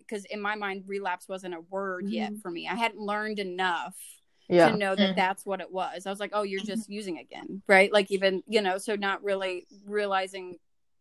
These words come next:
Speaker 1: I, I, it was a lot of education I had to do, and I, I wasn't there yet. So, uh, but when he did that again, and then I, I mean, he was,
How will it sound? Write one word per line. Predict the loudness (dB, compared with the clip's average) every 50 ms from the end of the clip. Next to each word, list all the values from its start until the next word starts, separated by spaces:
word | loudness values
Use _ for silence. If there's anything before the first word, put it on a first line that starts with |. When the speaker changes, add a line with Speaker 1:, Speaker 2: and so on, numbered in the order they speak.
| _ -4
Speaker 1:
I, | -4 -2 -2 -2 -2
I, | 0 0
it |
was | -2 -2
a | -4
lot | -4 -2 -2
of | -4
education | -6 -6 -8 -8 -8 -8 -8 -8 -10 -10 -12
I | -12 -10 -8
had | -8 -8 -10 -10
to | -12
do, | -12 -10 -10 -10
and | -8 -6
I, | -6 -6 -6 -6
I | -2 0 0 0 0
wasn't | -2 -8 -10 -10 -14 -12 -12
there | -12 -12
yet. | -12 -12 -12 -14 -14 -16 _ _ _ _ _ _ _ _ _ _ _ -18
So, | -14 -6 0 2 4 4 4 4 2 0 -2 -4 -8 -10 -8 -6
uh, | -4 -4 -4 -4 -6
but | -6 -10 -12 -10
when | -10 -10 -10
he | -12 -12
did | -10 -8 -8 -8 -6 -4
that | -2 -2 -2 -2 -2
again, | -6 -8 -8 -8 -8 -6 -6 -8 -10 -10 -12 -14 -16 -16 _ -10 -6
and | -4 -4 -2 -4 -4 -6 -8 -8 -10 -12 -16 -18 -20 _ _ _ _ -12
then | -6 -2 0 0 0 -2 -4 -4 -2
I, | 0 0 0 0 -2 -6 -8 -10 -8
I | -6 -6
mean, | -4 -4 -4
he | -4 -4 -4
was, | -6 -6 -8 -10 -16 -18 -18 -18